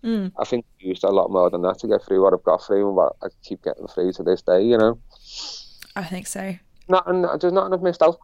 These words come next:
Speaker 2: Oh, yeah, me, me partner Rachel turned forty as well on the third of July. So that was quite good. Um, I'm in touch with a guy called Andy Fowler, who boxed at the Olympics, who's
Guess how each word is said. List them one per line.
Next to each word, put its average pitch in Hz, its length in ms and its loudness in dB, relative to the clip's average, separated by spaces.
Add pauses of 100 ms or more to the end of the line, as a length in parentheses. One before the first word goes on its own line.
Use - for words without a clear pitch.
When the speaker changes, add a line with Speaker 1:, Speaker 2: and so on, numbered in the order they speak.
Speaker 2:
Oh, 170 180 6
yeah, 170 260 8
me, 170 300 -4
me 147 120 -10
partner 147 400 0
Rachel 143 300 -4
turned 143 300 -6
forty 120 480 0
as 123 60 -6
well 113 280 4
on 117 140 -6
the 117 60 -14
third 107 280 -2
of 104 80 -6
July. 98 400 4 (840)
So - 200 2
that 101 160 4
was 110 100 -4
quite 110 300 0
good. 95 260 0 (240)
Um, 104 560 0
I'm 120 140 -2
in 123 80 -2
touch - 320 0
with 120 80 -4
a 117 40 0
guy 113 220 4
called 113 260 2
Andy 107 200 0
Fowler, 113 500 2
who 113 240 -12
boxed 110 240 -4
at 113 100 -10
the 113 120 -6
Olympics, 107 680 -6
who's 110 180 -8